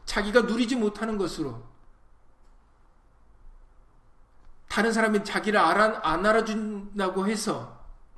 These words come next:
어떤 대가가 돌아오는 것이 없다고 생각해서 우리가 좌절하고 불만을 품고 원통한 마음을 갖는 것은,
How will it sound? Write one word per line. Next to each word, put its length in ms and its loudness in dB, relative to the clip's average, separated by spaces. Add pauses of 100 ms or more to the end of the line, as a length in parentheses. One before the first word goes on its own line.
(480)
어떤 260 0
대가가 480 6
돌아오는 380 4
것이 180 2
없다고 720 -2
생각해서 960 -4 (1400)
우리가 360 -2
좌절하고 840 -6 (200)
불만을 520 -2
품고 680 -12
원통한 560 0
마음을 260 0
갖는 260 -10
것은, 440 -8